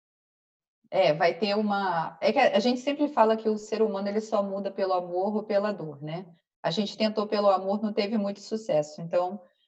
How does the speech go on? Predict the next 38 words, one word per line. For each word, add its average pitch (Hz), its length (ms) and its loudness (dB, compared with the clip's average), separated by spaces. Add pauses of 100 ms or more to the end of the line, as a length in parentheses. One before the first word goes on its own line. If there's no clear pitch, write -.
(140)
acho 185 200 -2
que 196 60 2
a 190 60 4
pandemia 185 560 0
é - 20 -2
pela 185 300 2
dor 180 360 2
pra, 185 180 2
tipo, 180 420 -2
agora 180 280 6
o 190 60 -4
prazo 190 320 4
esgotou, 220 560 2 (160)
né? 160 240 -8 (500)
E 202 300 0
o 226 140 2
que 269 160 4
vai 269 200 6
mudar 202 380 8
daqui 190 240 0
pra 180 140 0
frente 214 360 2
é 196 40 4
o - 20 -2
seguinte: 151 400 -6
primeiro, 254 520 2 (240)
a 170 100 -4
gente 196 200 -4
vai 202 120 2
ter 214 100 -2
escassez. - 840 -4 (140)
Quando 240 140 0
eu 285 80 0
tô 254 80 4
falando 226 280 2
de 214 60 0
escassez, 208 840 2 (380)
é, 160 300 2